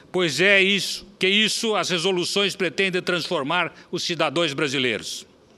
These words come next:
Em arremate, os terços, os textos das resoluções imbu-, imbuem o presidente do referido Conselho de Poderes Ditatoriais,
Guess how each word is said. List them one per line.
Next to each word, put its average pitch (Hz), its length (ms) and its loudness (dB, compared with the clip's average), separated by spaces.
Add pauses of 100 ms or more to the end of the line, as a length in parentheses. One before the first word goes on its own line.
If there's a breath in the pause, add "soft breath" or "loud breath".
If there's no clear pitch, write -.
(800 loud breath)
Em 180 140 4
arremate, 202 640 2
os - 280 -6
terços, 202 500 0
os 175 240 -4
textos 208 400 0
das 180 180 2
resoluções 175 840 -2 (300 loud breath)
imbu-, 170 480 -2
imbuem 226 600 2
o 214 120 -2
presidente 185 640 0
do 185 100 0
referido 180 480 -2
Conselho 185 480 -2
de 160 60 -6
Poderes 175 600 -2 (220 loud breath)
Ditatoriais, 160 1040 0